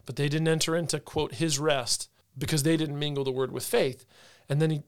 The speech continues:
basically says, "Let's not fall after the same error." And there's rest that we now enter into. And God has spoken of another time, and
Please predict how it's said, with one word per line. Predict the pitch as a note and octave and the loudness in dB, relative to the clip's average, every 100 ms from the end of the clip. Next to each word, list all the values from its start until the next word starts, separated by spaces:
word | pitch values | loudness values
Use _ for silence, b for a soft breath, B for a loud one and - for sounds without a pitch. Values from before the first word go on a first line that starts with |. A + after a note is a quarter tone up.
| - | -2
basically | D#3 C#3+ C3+ | 2 2 2
says, | C#3 C#3 E3+ | -2 0 4
"Let's | E3 - | 4 4
not | D3 - | 0 0
fall | D3+ C3+ - | 0 0 -2
after | C#3 C3 B2 | -6 -8 -4
the | B2+ | -2
same | B2+ B2 C#3+ | -2 0 2
error." | G#3 D3 B2 | 6 6 4
And | C3 C3+ | -2 -4
there's | C3+ A#2+ | -4 4
rest | C#3+ - - | 4 4 0
that | |
we | C3+ G#3+ | -2 0
now | A3+ C#3+ | 2 2
enter | B2+ A#2 A#2+ | -2 -4 -6
into. | A#2 A2+ B2+ A2+ | -4 -2 -2 -6
And | - C3+ C3 | -4 -2 2
God | C#3 C#3 | 4 4
has | B2+ | 6
spoken | - - F#3 F#3 | 6 6 4 4
of | D3+ | 0
another | C3+ C#3 C3+ | 0 -2 -2
time, | - F3+ C#3+ B2 | -2 -2 -2 -6
and | A#2+ | -10